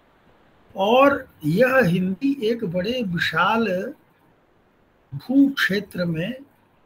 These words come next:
व्याप्त है, और भारतवर्ष के, अ, अगर पूरी जनसंख्या का हिसाब लगाएं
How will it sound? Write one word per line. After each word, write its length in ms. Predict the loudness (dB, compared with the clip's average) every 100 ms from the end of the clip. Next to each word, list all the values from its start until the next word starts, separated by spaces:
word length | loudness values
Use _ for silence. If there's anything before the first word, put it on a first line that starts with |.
| -12
व्याप्त 520 | -6 -2 -4 -6 -14
है, 380 | -10 -8 -10 -12 _ _ _ _ _ _ _ _ -16
और 160 | -10 -10
भारतवर्ष 1000 | -10 -10 -6 -6 -6 -12 -8 -6 -6 -8
के, 380 | -8 -4 -4 -4 -10 _ _ _ _ _ _ _ -16
अ, 320 | -10 -8 -8 -10
अगर 200 | -10 -10
पूरी 320 | -8 -4 -4
जनसंख्या 680 | -2 -4 -4 -8 -8 -10
का 160 | -8 -8
हिसाब 420 | -10 -6 -4 -4
लगाएं 460 | -8 -10 -6 -6